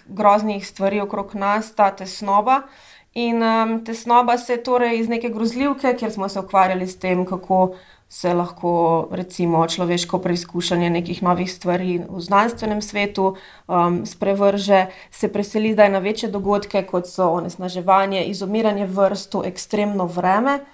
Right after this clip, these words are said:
In to je res ta podstat ekogrozljivke, da naravni svet postane antagonističen do človeka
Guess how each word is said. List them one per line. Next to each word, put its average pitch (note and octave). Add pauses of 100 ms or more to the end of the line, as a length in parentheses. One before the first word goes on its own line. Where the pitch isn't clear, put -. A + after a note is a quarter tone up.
(300)
In A3+
to C4+
je B3
res A#3+
ta A3+
podstat A3
ekogrozljivke, A3 (340)
da G3+
naravni G#3
svet G3+
postane G3
antagonističen G3
do A#3
človeka A#3+